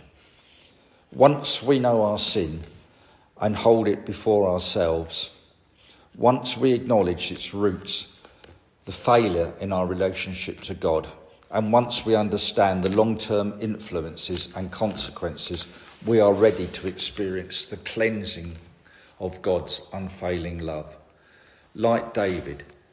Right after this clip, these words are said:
we need to move on to the next part of the se-, the psalm. A plea for cleansing from sin.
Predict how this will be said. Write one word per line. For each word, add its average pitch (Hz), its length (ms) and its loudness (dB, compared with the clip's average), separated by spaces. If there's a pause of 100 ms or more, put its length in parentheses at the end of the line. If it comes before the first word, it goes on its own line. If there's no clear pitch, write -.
(180)
we 95 80 -4
need 92 360 -4
to 95 120 -8
move 87 320 -4
on 90 160 -4
to 90 120 -10
the 90 120 -8
next 85 320 -10
part 85 340 -8
of - 60 -18
the 82 80 -10
se-, 80 300 -6 (120)
the 87 140 -8
psalm. 82 440 -6 (3250)
A - 80 -2
plea 123 400 0
for - 160 -6
cleansing 95 720 -6 (560)
from 82 200 -14
sin. 78 400 -8